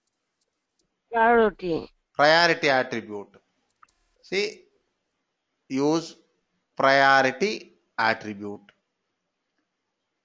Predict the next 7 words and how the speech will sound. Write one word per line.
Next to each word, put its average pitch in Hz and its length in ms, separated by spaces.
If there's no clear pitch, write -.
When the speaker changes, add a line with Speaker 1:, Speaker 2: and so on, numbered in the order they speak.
Speaker 2:
Okay. 117 560
No 156 300
functionality 139 920
dependency. 113 800
Use 175 320
priority 123 600
attribute. 104 600